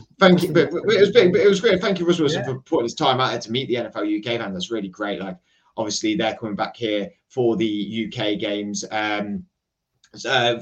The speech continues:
Speaker 1: before we talk about maybe a couple of games, we were talking about fantasy football. I sort of segued here and there and everywhere with that one. But, um, fantasy football, we're all very into it. You sounded like you're into it as well. What's your record usually like? Are you in a, a few leagues? You're in one league, your dynasty, your redraft?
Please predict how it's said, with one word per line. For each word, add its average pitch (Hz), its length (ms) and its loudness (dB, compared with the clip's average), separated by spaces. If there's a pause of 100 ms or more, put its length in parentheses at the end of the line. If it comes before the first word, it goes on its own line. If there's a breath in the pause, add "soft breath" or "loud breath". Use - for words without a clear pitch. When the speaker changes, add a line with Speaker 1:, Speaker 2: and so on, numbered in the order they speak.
(140)
Speaker 1:
before 127 340 0
we 123 140 -2
talk 120 160 -4
about 113 200 -2
maybe 113 200 -4
a 98 40 -8
couple 104 240 -8
of - 140 -10
games, 107 500 -4
we 113 120 -2
were 117 160 0
talking 98 160 -10
about 92 200 -10
fantasy 95 340 -12
football. 92 260 -12
I - 20 -10
sort 90 200 -12
of - 40 -20 (140 soft breath)
segued 107 500 -2
here 110 220 0
and 104 100 -6
there 107 140 -4
and 104 80 -4
everywhere 95 340 -6
with 92 80 -6
that 95 160 -6
one. 101 200 -8
But, 110 260 -6
um, 131 240 0 (280 loud breath)
fantasy 185 300 6
football, 175 500 8
we're 185 240 10
all 156 120 4
very 143 320 2
into 135 300 -2
it. 135 200 4
You 156 100 -2
sounded 135 360 -4
like 123 240 -2
you're 127 160 0
into 120 300 -6
it 104 40 -2
as 107 100 -6
well. 120 220 0
What's 170 220 0
your 135 80 -10
record 123 360 -2
usually 117 300 -6
like? 117 140 0
Are 127 100 -14
you 127 80 -2
in 127 80 0
a, 120 140 -4 (100)
a 117 60 -8
few 143 360 -10
leagues? 131 400 -4
You're 120 140 -2
in 123 80 -6
one 139 240 -4
league, 131 260 -2
your 98 120 -10
dynasty, 135 480 -6
your 107 160 -16
redraft? 139 760 -6